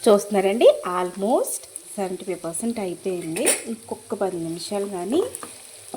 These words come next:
మూత పెట్టేసి ఇలానే వదిలేస్తే చాలా బాగా అంటే చాలా బాగా ఫ్రై అయిపోతుంది. ముక్క కూడా ఎక్-, ఆ, ఎక్కువ కలపడం వల్ల ఏమవుతుందంటే విడిపోతుందండి.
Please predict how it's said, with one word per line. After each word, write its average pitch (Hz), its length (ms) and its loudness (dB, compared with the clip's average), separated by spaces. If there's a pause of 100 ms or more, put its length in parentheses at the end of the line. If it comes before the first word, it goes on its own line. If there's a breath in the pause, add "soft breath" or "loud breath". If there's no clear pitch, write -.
(100)
మూత 196 360 -4
పెట్టేసి 202 420 -4
ఇలానే 226 540 0 (880)
వదిలేస్తే 175 720 -6 (2250 loud breath)
చాలా 180 300 -2
బాగా 208 120 -2
అంటే 208 220 -4 (100)
చాలా 175 220 -4
బాగా 185 280 -2
ఫ్రై 185 280 -4
అయిపోతుంది. 180 680 -4 (1200 loud breath)
ముక్క 226 300 -2
కూడా 359 380 2
ఎక్-, - 480 -4
ఆ, 190 320 -4 (140)
ఎక్కువ 311 260 -2
కలపడం 254 520 0
వల్ల 254 200 2
ఏమవుతుందంటే 254 540 -2
విడిపోతుందండి. 196 840 -4